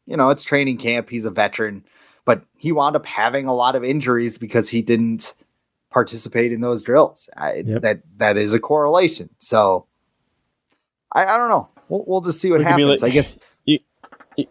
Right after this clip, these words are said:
Speaker 2: you could be like Dalvin Cook and, and threaten to hold out and then realize, "Oh, yeah, I can't do that 'cause I'm gonna get fined fifty grand a day." So, uh, just kidding. I'll be, I'll be at camp. Don't worry about me.
Speaker 1: See you there. See, we'll, we'll
Speaker 2: Yeah.
Speaker 1: talk about the contract when we get there.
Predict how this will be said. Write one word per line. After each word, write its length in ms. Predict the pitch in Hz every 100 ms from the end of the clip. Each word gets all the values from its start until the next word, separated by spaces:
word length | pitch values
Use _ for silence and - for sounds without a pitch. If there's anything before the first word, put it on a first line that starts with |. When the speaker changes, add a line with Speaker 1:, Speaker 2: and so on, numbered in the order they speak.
| -
Speaker 2:
you 100 | 160
could 100 | 165
be 100 | 147
like 140 | 143
Dalvin 320 | 139 135 131
Cook 220 | - 143
and, 100 | 123 107
and 200 | 107 101
threaten 380 | - 139 -
to 80 | 117
hold 220 | 104 98
out 200 | 98 98
and 100 | - 104
then 100 | 101
realize, 460 | 104 98 98 95 -
"Oh, 140 | 120
yeah, 240 | 110 98
I 60 | 98
can't 200 | - 104
do 120 | 104
that 180 | 104 98
'cause 120 | -
I'm 80 | 107
gonna 80 | 98
get 140 | 98
fined 400 | - 107 98 98
fifty 300 | - 104 -
grand 260 | 101 101 95
a 60 |
day." 400 | 95 104 101 95 -
So, 380 | - 101 95
uh, 180 | 98 98
just 200 | 104 196
kidding. 480 | - 247 202 196 139 -
I'll 160 | - 107
be, 200 | 139 143
I'll 100 | 143
be 140 | 139 151
at 80 |
camp. 260 | 135 127 127 -
Don't 160 | 117 120
worry 120 | 113
about 180 | 120 131
me. 200 | 113 117 _ _ - - _ _ _ _
Speaker 1:
See 200 | - 123
you 100 | 170
there. 300 | 180 160 151 _
See, 260 | - 127 127
we'll, 240 | 120 120
we'll 140 | 127 123
Speaker 2:
Yeah. 40 |
Speaker 1:
talk 300 | - 110 107
about 200 | 113 113
the 80 | 120
contract 560 | 113 113 110 113 104
when 100 | 110
we 100 | 107
get 240 | 104 104 -
there. 240 | 95 90